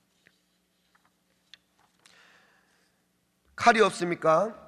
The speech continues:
우리 만군의 여호와의 이름으로 골리앗을 향해 나아갈 때,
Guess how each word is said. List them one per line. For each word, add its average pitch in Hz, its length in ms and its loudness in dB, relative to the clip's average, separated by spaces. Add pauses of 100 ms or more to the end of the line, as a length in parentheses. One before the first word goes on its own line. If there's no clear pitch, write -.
(520)
우리 190 200 0
만군의 208 580 4
여호와의 190 460 4
이름으로 165 800 -2
골리앗을 185 460 4
향해 165 180 -2
나아갈 147 440 0
때, 123 220 -10